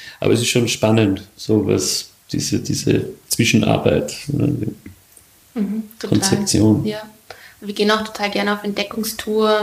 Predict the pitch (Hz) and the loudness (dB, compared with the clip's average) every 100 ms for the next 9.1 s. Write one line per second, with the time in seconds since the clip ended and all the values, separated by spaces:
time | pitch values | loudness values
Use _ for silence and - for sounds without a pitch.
0 | 208 - - - - 202 202 233 247 - | -2 -12 -18 -4 2 2 6 4 4 -2
1 | 180 175 - 180 185 196 202 202 196 - | -4 -4 -6 -6 -2 0 0 -2 -6 -4
2 | 175 185 190 190 185 185 185 - - - | -2 2 2 2 0 -4 -10 -18 -8 4
3 | 202 202 202 190 190 - 190 185 185 190 | 6 6 2 0 0 -2 -2 0 -2 -2
4 | 180 175 170 - - 170 170 170 170 - | -2 -2 -4 -6 -4 -2 -2 -2 -6 -10
5 | _ - - 196 180 - - - - - | _ -10 -4 -2 -2 -4 -6 -10 -16 -14
6 | - - 214 202 214 208 208 185 185 180 | -8 2 4 4 2 2 0 0 0 -2
7 | 190 - 196 190 180 185 185 202 202 190 | -2 -6 -6 -4 -4 -6 -2 -2 -2 -6
8 | 185 185 - 175 185 196 202 - 175 190 | -6 -8 -2 0 4 2 2 -2 -2 -2